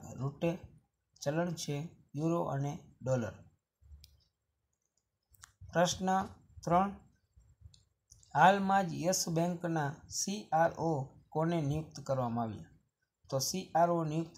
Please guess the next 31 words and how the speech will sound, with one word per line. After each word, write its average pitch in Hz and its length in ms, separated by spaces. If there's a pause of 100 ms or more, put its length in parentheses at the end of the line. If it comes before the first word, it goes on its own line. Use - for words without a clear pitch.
કરવામાં 151 360
આવ્યા 160 200
છે - 180
નીરજ 139 420 (160)
ધવનને. 120 520 (760)
સી 165 260
આર 175 160
ઓ 175 120 (480)
નું 147 180
પૂરું 170 180
નામ 170 220
છે 165 160
ચીફ 175 320 (100)
રિસ્ક 139 420
ઓફિસર. 139 460 (1120)
યસ 165 260
બેંકની 165 380
સ્થાપના 160 480
બે 147 160
હજાર 143 220
ચારમાં. 160 500 (360)
સ્થાપક 160 600
રાણા 151 280
કપૂર 160 480
અને 139 200
અશોક 160 360
કપૂર. 160 320 (840)
મુખ્ય 175 320
મથક 165 340 (300)
મુંબઈમાં 165 500
છે. 165 160